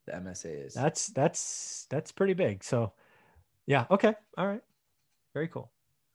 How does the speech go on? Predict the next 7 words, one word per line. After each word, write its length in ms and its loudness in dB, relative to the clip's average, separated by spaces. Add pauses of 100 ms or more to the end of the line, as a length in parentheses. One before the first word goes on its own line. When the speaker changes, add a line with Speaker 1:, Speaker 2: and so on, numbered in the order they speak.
(1040)
Speaker 1:
All 120 -6
right. 260 -4
And 160 -8
so 240 -2
our 160 -4
city 460 -2
population, 1080 -2